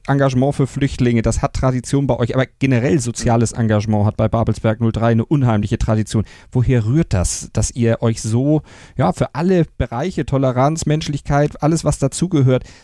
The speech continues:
so einsetzt? Das ist ja auch nicht jedem Verein so gegeben, das zu tun.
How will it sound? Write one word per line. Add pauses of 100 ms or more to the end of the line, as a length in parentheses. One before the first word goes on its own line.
(140)
so
einsetzt?
Das
ist
ja
auch
nicht
jedem
Verein (140)
so
gegeben,
das
zu
tun.